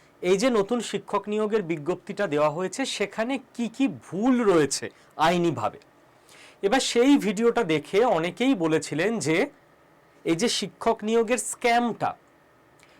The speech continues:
ছোট করে একটু কনসাইজড ওয়েতে এই স্ক্যামটা আসলে কি হয়েছিল step by step,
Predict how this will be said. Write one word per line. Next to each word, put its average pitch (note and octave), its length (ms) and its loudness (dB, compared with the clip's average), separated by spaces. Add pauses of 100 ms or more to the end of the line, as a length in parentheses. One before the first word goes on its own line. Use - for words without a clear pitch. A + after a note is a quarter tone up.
(200)
ছোট A3 340 0 (180)
করে F3 460 2 (260)
একটু F#3+ 380 2 (240)
কনসাইজড G3+ 680 2
ওয়েতে E3+ 320 2
এই F#3 240 0
স্ক্যামটা G#3 720 -2
আসলে E3 440 0 (100)
কি C4 220 4
হয়েছিল E3 520 0 (280)
step F#3+ 260 0 (120)
by F3+ 140 4
step, F3 280 0